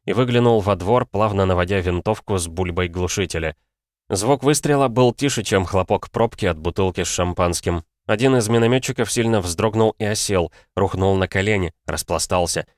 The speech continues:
Его комрад оглянулся, целое мгновение не соображая, что случилось,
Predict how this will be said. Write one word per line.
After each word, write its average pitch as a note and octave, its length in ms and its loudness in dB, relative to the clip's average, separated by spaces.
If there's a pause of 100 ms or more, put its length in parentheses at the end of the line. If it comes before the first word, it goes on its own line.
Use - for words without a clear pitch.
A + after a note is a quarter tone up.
(260)
Его A2+ 260 2
комрад A#2 600 0
оглянулся, A2 760 2 (240)
целое G2 260 0
мгновение G2+ 580 0
не F2+ 80 -2
соображая, F#2 600 -2
что F#2 200 -4
случилось, G#2+ 580 -2